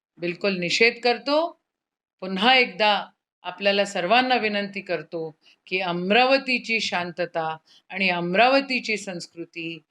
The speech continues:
ही व्यवस्थित राखून ठेवा. त्याला जर कोणी गालबोट लावायचा प्रयत्न करत असेल आणि कोणी वात्रटपणा केला असेल, तर आपण तसाच वात्रटपणा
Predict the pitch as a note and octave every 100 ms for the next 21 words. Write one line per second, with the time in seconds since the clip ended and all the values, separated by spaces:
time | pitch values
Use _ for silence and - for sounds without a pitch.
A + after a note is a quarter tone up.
0 | _ _ _ G3 G#3+ G3+ E3 E3 F3+ -
1 | - C#4+ E4 A#3+ G#3+ G3 - G#3+ G3+ F3+
2 | E3 D#3+ D#3 D#3 _ _ _ - G#3 C#4+
3 | D#4 D#4 D4 C4+ C#4 B3 A#3 A#3 A#3 A3
4 | G#3+ G#3 G#3 G#3 - F#3+ G#3+ G#3+ G3 F#3+
5 | E3+ E3 E3 G#3 A#3+ C#4+ - - - G3+
6 | G#3+ A3 B3 E4+ D#4 C#4 C4+ B3+ - A#3
7 | A3+ G#3 F#3+ F#3 F3+ D#3+ - A3+ C#4 C#4
8 | _ _ G3 G#3 A3 E4+ E4 C#4 B3+ B3
9 | A#3 G3+ G3 F#3+ F#3+ F3 E3+